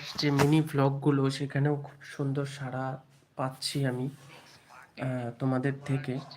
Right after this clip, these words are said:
তো আমি ভাবছি যে, আ, এই পার্টগুলো নিয়ে কি, কিভাবে এগোনো যায়, সেটার সলিউশন যদি পাওয়া যায়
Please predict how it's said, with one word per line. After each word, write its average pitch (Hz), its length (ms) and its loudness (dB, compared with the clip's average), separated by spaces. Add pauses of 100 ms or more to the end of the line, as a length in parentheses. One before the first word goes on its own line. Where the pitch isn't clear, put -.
(380)
তো 170 340 0 (240)
আমি 156 240 2
ভাবছি 147 800 0 (460)
যে, 139 420 0 (420)
আ, 135 300 0
এই 160 160 4
পার্টগুলো 151 600 0
নিয়ে 151 280 4 (880)
কি, 180 240 -4
কিভাবে 190 380 8
এগোনো 151 440 8
যায়, - 260 -8 (1300)
সেটার 143 240 2
সলিউশন 139 640 2
যদি 131 300 0 (1300)
পাওয়া 127 260 0
যায় 131 320 -2